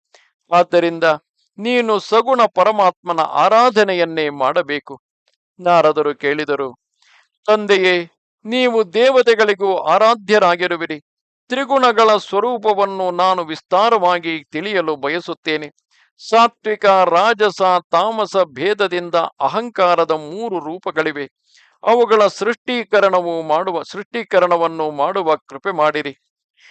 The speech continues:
ಪ್ರಭು, ಯಾವುದನ್ನು ತಿಳಿದಾಗ ನಾನು ಸಂದೇಹ ಮುಕ್ತನಾಗುವೆನೋ ಅಂತಹ ಜ್ಞಾನವನ್ನು ನನಗೆ ಉಪದೇಶಿಸಿರಿ. ಜೊತೆಗೆ ಗುಣಗಳ ವಿಸ್ತೃತ ಲಕ್ಷಣಗಳನ್ನು ಬೇರೆ, ಬೇರೆ ಬೇರೆಯಾಗಿ ತಿಳಿಸಿರಿ."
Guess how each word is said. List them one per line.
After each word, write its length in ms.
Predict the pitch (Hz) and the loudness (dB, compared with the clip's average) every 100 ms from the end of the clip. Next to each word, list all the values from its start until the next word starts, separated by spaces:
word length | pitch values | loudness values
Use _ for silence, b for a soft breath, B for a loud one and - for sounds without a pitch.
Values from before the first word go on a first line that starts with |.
| b _ | b _
ಪ್ರಭು, 480 | - 202 156 180 160 _ _ _ _ | -2 -2 0 -2 -4 _ _ _ _
ಯಾವುದನ್ನು 760 | 208 233 240 233 220 220 208 208 | 2 4 4 4 2 0 0 -6
ತಿಳಿದಾಗ 600 | - 214 240 202 202 185 | -4 -4 -2 2 2 2
ನಾನು 520 | 185 180 180 196 185 | 2 2 2 0 -2
ಸಂದೇಹ 540 | 170 180 220 233 196 175 | -4 -6 -4 0 0 0
ಮುಕ್ತನಾಗುವೆನೋ 1040 | 170 165 _ 214 165 165 165 160 151 139 _ _ _ | -4 -6 _ 0 2 0 -2 -6 -6 -10 _ _ _
ಅಂತಹ 500 | 233 240 226 190 185 | -8 -2 0 2 2
ಜ್ಞಾನವನ್ನು 760 | 170 131 147 208 208 170 170 156 | 2 0 0 0 0 -2 -2 -6
ನನಗೆ 460 | 147 151 170 147 143 - | -2 -2 -2 -6 -8 -10
ಉಪದೇಶಿಸಿರಿ. 760 | 156 220 165 151 160 - 143 139 _ _ b b b _ | -8 -6 -4 -6 -10 -12 -12 -14 _ _ b b b _
ಜೊತೆಗೆ 480 | 226 240 220 202 202 | 0 4 2 4 2
ಗುಣಗಳ 520 | 175 190 233 226 208 | 2 -2 -2 0 2
ವಿಸ್ತೃತ 640 | 190 156 208 - - 202 196 | 0 0 -4 -6 -6 -4 0
ಲಕ್ಷಣಗಳನ್ನು 960 | 170 160 - 214 196 175 175 165 160 151 | 0 -2 -2 -2 0 2 2 -2 -6 -8
ಬೇರೆ, 520 | 123 147 208 180 151 | -8 -6 -2 -2 -2
ಬೇರೆ 320 | 147 180 214 | -2 0 0
ಬೇರೆಯಾಗಿ 680 | 175 180 170 160 156 151 147 | 0 -2 0 0 0 -2 -8
ತಿಳಿಸಿರಿ." 520 | - 139 165 151 131 | -8 -12 -10 -12 -12